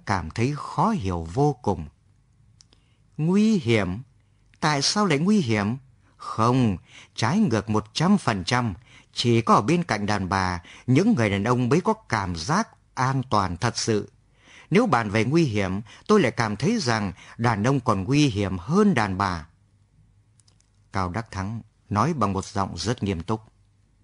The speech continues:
Lâm Đạt tình tứ quái gở nhìn chàng.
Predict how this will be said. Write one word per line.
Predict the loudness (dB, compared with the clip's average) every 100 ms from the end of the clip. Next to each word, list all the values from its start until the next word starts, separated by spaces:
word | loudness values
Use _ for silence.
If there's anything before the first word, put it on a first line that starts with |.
| _ _ _ _ _ _ _ _ _ _ -2
Lâm | 2 2 2
Đạt | 0 0 -2 -2
tình | 0 -2 -2
tứ | -2 0 -2 0
quái | 0 0
gở | -2 -4 -2 -2 -2
nhìn | 0 -2 -2
chàng. | -2 -2 -4